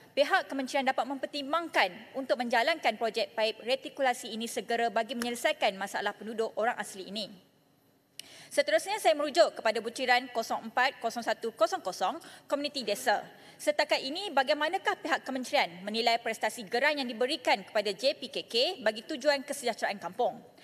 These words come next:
Apakah nilai geran yang diberikan mencukupi dan apakah ada sasaran tertentu mengikut potensi kampung?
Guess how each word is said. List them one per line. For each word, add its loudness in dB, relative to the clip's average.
Apakah 0
nilai 2
geran 0
yang -8
diberikan 0
mencukupi -4
dan 2
apakah -2
ada 2
sasaran 0
tertentu 0
mengikut 0
potensi -2
kampung? -4